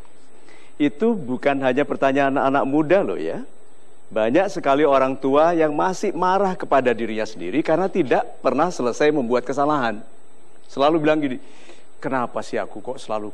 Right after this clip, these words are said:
gini? Kenapa aku selalu ngomongnya salah? Kenapa sikapku salah?" Sehingga ada perasaan seperti tidak pernah dewasa.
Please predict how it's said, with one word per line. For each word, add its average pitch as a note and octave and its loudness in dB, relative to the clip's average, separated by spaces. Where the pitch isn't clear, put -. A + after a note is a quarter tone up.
gini? A2+ -8
Kenapa A#2 -2
aku A2 -8
selalu A#2+ -2
ngomongnya B2+ -4
salah? D#3 -4
Kenapa F#2 -4
sikapku A#2 -6
salah?" E3 0
Sehingga F3 4
ada D#3 4
perasaan E3+ 0
seperti E3 0
tidak C#3 2
pernah C#3+ -2
dewasa. F2+ -2